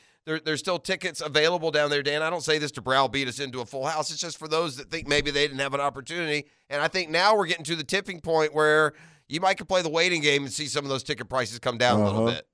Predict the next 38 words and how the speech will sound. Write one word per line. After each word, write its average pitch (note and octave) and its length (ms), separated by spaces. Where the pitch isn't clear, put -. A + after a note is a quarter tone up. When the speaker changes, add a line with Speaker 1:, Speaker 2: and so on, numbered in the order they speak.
Speaker 1:
right? A2+ 280
Because C3 320
now D3+ 180
there F3+ 180
are, E3+ 220
there's, F#3 320
there's G3+ 180
a, F#3 100
quite G3+ 200
a D3+ 40
few, E3 340
like, A2 200
probably D#3+ 200
thousand C#3+ 640
tickets B2 420
left, E2+ 280
which, B2 340
again, B2+ 440
that F3 120
doesn't D3 260
impact C#3 360
the - 60
kind A#2 180
of G#2 40
atmosphere F2+ 380
you're D#2+ 140
gonna E2+ 160
have. D#2 260
Speaker 2:
Who D#3+ 140
would E3 140
you A#3+ 120
say - 140
is D3+ 200
the B2 80
Chargers' A#2+ 420
number A#2 220
one G2+ 220
receiver? D#2 560